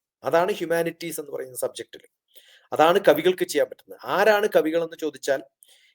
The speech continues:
ഏതൊരു ശാസ്ത്രജ്ഞനെയും ഫിലോസഫിക്കലായിട്ട് ചിന്തിക്കാൻ പഠിപ്പിക്കുന്ന, മനുഷ്യന് ഉപകാരപ്രദമായിട്ട് നാളത്തേക്കുള്ള ആവശ്യങ്ങൾക്ക് വേണ്ടിയിട്ട് ഇന്നത്തെ സാറ്റിസ്ഫാക്ഷൻ മാത്രമല്ല, അതെങ്ങനെ നാളത്തേക്ക് ഗുണകരമാവും, വരുന്ന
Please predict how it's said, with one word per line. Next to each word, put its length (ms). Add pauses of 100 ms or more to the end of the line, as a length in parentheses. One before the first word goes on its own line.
(160)
ഏതൊരു 400
ശാസ്ത്രജ്ഞനെയും 1000 (460)
ഫിലോസഫിക്കലായിട്ട് 1200
ചിന്തിക്കാൻ 500
പഠിപ്പിക്കുന്ന, 640 (600)
മനുഷ്യന് 420
ഉപകാരപ്രദമായിട്ട് 1000 (160)
നാളത്തേക്കുള്ള 920
ആവശ്യങ്ങൾക്ക് 600
വേണ്ടിയിട്ട് 460 (800)
ഇന്നത്തെ 280
സാറ്റിസ്ഫാക്ഷൻ 640
മാത്രമല്ല, 440 (440)
അതെങ്ങനെ 480
നാളത്തേക്ക് 560
ഗുണകരമാവും, 640 (380)
വരുന്ന 460